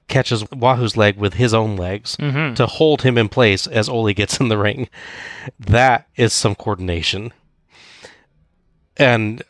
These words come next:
Speaker 1: I'm probably rating this match a billion points higher just for having Arn Anderson here. He's one of my favorites, and it's cool to see him getting to show his stuff so early into his run in the company. Good match, and good to see Wahoo getting to have something a little bit more involved than the one last year.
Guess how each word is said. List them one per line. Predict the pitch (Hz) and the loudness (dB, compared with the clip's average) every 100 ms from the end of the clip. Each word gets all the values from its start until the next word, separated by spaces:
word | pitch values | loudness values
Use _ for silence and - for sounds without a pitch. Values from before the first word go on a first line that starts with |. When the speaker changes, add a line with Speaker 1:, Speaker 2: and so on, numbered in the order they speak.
| - | 0
Speaker 1:
I'm | 131 120 | 0 0
probably | - 117 104 101 | 0 0 0 -2
rating | 101 101 98 95 | 2 2 2 0
this | 95 - | -2 2
match | 98 - | 0 0
a | |
billion | 90 101 98 95 | -4 -2 -2 -4
points | - 101 92 | -2 -4 -2
higher | 107 98 92 | 0 0 -2
just | 107 110 - | -2 -2 -2
for | 104 | -2
having | 104 98 98 | 0 0 -4
Arn | 98 95 90 | -6 -4 -4
Anderson | 92 98 - 98 | -4 -2 -2 -2
here. | 104 98 101 - - - - | -2 -2 -6 -12 -20 -20 -20
He's | _ 110 | _ 2
one | 120 113 | 4 4
of | |
my | 107 | 2
favorites, | - 95 92 95 92 - | 2 0 2 0 0 0
and | 107 98 113 | 2 2 0
it's | 110 | 0
cool | - 123 107 | 0 2 2
to | 104 | 2
see | 117 101 | 2 2
him | 101 98 | 2 0
getting | 92 101 95 | 0 0 0
to | |
show | - 104 | 2 2
his | 92 95 | 2 0
stuff | - 98 92 | 2 2 2
so | - 104 101 | 2 2 0
early | 104 95 95 | -4 -2 0
into | 92 107 | 0 0
his | 98 92 | -2 0
run | 95 90 | -2 0
in | |
the | 87 | -2
company. | 101 95 104 120 131 - - - - _ _ - | -2 -2 0 0 -2 -8 -20 -20 -20 _ _ -4
Good | 135 156 | 0 2
match, | 123 113 110 - - _ _ - | 4 2 2 -4 -10 _ _ 0
and | 143 139 | 0 4
good | 143 | 0
to | - | 2
see | - 117 | 2 4
Wahoo | 110 107 104 101 | 4 4 2 0
getting | 107 101 | 0 2
to | 92 | 2
have | 98 92 | 2 2
something | 104 95 | -2 -2
a | 95 | 0
little | 98 95 | 0 0
bit | 110 | -2
more | 101 95 | 0 0
involved | 92 92 92 | 0 -2 -2
than | - | -4
the | 92 | -2
one | 90 90 | -2 -2
last | 87 87 - | 0 -2 -2
year. | 107 127 | -2 -2